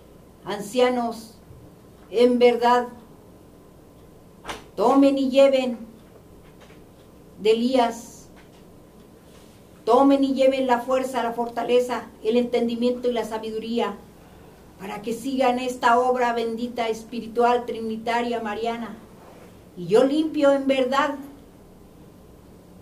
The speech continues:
toda, todo aquellos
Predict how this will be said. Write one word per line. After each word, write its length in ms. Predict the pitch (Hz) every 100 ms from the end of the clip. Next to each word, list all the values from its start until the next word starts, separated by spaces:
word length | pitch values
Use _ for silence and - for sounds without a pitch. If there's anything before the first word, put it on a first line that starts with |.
| - - - 233
toda, 600 | 269 294 294 285 247 - - - - - - -
todo 280 | 269 285 277
aquellos 840 | 254 277 277 269 254 - - -